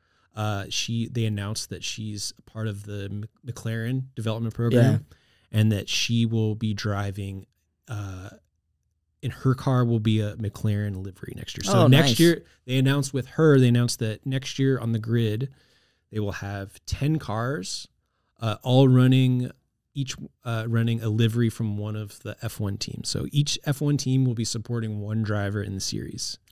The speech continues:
Speaker 2: Wow, that's
Speaker 1: Yeah.
Speaker 2: a big move. You
Speaker 1: So
Speaker 2: have to imagine that, uh, some of the F two guys who don't have, uh, Academy ties,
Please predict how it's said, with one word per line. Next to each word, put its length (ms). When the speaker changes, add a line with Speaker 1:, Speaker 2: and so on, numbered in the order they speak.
Speaker 2:
Wow, 1120
that's 240
Speaker 1:
Yeah. 60
Speaker 2:
a 20
big 260
move. 420
You 140
Speaker 1:
So 20
Speaker 2:
have 200
to 100
imagine 480
that, 160
uh, 360
some 200
of 40
the 140
F 160
two 200
guys 300
who 120
don't 260
have, 480
uh, 300
Academy 440
ties, 540